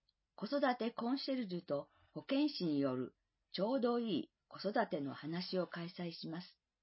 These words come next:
未就園児とその保護者同士で交流し、少し息抜きをしながら子供のことを考えるきっかけにしませんか？ところ、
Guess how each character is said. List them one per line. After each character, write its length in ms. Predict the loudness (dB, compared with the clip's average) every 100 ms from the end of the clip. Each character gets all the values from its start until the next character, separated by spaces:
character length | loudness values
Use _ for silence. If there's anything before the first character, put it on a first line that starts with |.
| _ _ _ _ _ _ _ _ _
未 300 | -2 0 0
就 120 | 2
園 220 | 4 4
児 160 | 2 2
と 260 | 0 -2 -2 _ _ -6
そ 160 | 0
の 140 | 2 2
保 160 | 2
護 140 | 0 0
者 180 | 0
同 220 | 2 2 2
士 180 | -2
で 200 | -2 -2 -2
交 260 | -2 0
流 140 | 0 -2
し、 320 | -4 -6 -8 _ _ _ _ _ -8
少 120 | -4 -2
し 300 | -2 -4 -4
息 240 | -8 -2 -2
抜 140 | -2
き 160 | 2 2
を 100 | 2
し 180 | 0
な 160 | -2 0
が 120 | 0
ら 200 | 0 -2 _ _ _ -2
子 100 | 0
供 240 | 2 2
の 120 | -2
こ 120 | -4
と 200 | -2 2
を 40 | 2
考 140 | 2 -4 -2 -2 -4
え 60 |
る 140 | -6 -8
き 140 | -12
っ 40 | -8
か 120 | -8
け 120 | -2
に 120 | 0
し 120 | 0 -2
ま 140 | -4
せ 140 | -2
ん 80 | -6
か？ 240 | -4 -6 -8 _ _ _ _ _ _ _ _ _ _ _
と 100 | -6
こ 180 | 0 2
ろ、 220 | 2 0